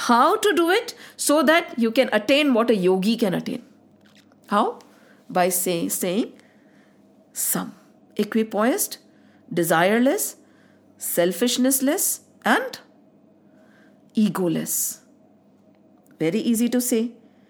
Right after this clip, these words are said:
very difficult to accomplish. So these two verses, now the sec-, this verse number thirty-eight will be dealt with in great depth.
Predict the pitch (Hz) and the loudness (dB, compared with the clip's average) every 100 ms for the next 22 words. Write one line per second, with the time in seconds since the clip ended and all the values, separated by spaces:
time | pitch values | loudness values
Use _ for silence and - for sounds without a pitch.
0 | _ _ - 165 160 202 170 147 160 160 | _ _ -8 -4 -4 -4 -4 -4 -4 -2
1 | 262 466 - _ _ _ _ - 160 - | -2 -4 -8 _ _ _ _ -12 -10 -8
2 | 151 - - 175 - - - _ _ _ | -10 -10 -10 -8 -8 -10 -14 _ _ _
3 | _ _ _ _ _ _ _ _ _ _ | _ _ _ _ _ _ _ _ _ _
4 | _ _ _ _ _ - - - - 190 | _ _ _ _ _ -20 -20 -20 -10 -6
5 | 170 262 370 - 262 226 175 156 165 165 | 0 2 0 -2 -2 0 0 0 -2 -4
6 | 165 175 190 190 - 180 - 196 190 185 | -2 -2 -2 -4 -2 -4 -2 -4 -4 0
7 | 226 277 240 226 226 269 427 - - - | 0 0 -2 0 0 -2 -4 -14 -18 -18
8 | - - - - _ _ _ - 220 226 | -20 -20 -20 -20 _ _ _ -2 -2 0
9 | 269 349 494 - _ _ _ _ _ _ | -2 -2 -6 -14 _ _ _ _ _ _
10 | _ _ - 220 - - - - 202 269 | _ _ -2 0 -2 -10 -20 -6 0 0
11 | 269 233 190 220 233 226 226 202 - 190 | 0 0 0 0 -2 -4 -4 -6 -4 0
12 | 285 330 233 170 160 | 0 -2 -4 -4 -4